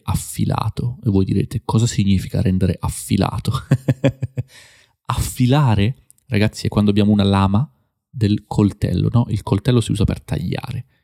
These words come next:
il coltello ha una lama, no? Se la lama è ben affilata, cioè taglia bene, no? La lama taglia bene se è affilata, ok?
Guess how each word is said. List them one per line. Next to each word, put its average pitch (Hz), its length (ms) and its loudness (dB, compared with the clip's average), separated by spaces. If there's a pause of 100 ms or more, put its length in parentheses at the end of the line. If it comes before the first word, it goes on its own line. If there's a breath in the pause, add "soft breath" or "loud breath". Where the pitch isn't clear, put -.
il 113 100 -6
coltello 98 300 0
ha 92 60 4
una 98 200 4
lama, 87 460 0 (460)
no? 110 180 0
Se - 160 -4
la 117 80 4
lama 107 440 2
è 95 160 0
ben 101 360 0
affilata, - 600 0
cioè - 180 -4
taglia 98 360 2
bene, 101 420 0
no? 120 220 0 (420)
La 101 120 -2
lama 107 240 4
taglia 113 440 0
bene 123 440 2
se - 200 -6
è - 240 0 (420)
affilata, - 760 -6 (580)
ok? 110 340 0